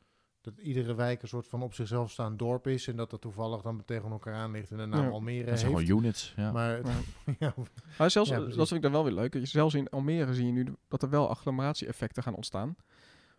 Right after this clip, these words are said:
Speaker 2: Doordat het zo'n aaneengeplakte, eh, brei van gezinswoningen is, is het natuurlijk veel minder sterk dan in, in een wat compactere,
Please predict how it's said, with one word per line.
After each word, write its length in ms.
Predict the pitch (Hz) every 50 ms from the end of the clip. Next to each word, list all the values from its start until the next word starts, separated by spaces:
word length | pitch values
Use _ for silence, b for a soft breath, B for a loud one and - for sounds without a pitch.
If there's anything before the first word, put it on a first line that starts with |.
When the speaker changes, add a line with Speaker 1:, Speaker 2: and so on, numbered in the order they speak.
| b b _ _
Speaker 2:
Doordat 240 | 143 131 123 120
het 120 | - - -
zo'n 320 | - 131 123 120 117 - -
aaneengeplakte, 1160 | - 135 131 127 131 127 123 - _ _ _ - 135 127 - - 135 131 123 117 120 117 117 120
eh, 60 | 123 135
brei 360 | 139 135 131 127 127 131 131 123
van 280 | 135 127 127 131 - -
gezinswoningen 520 | - 147 - - 147 135 135 131 135 135
is, 80 | 127 -
is 60 | 135 -
het 20 |
natuurlijk 260 | - - - 143 135 -
veel 100 | 151 143
minder 200 | 143 139 131 123
sterk 280 | - - 135 131 127 -
dan 160 | 131 127 127
in, 220 | 127 127 127 123
in 120 | - 139 135
een 120 | 127 127
wat 160 | 123 123 -
compactere, 880 | - 139 131 - 139 - - - 135 135 131 127 127 123 123 120 127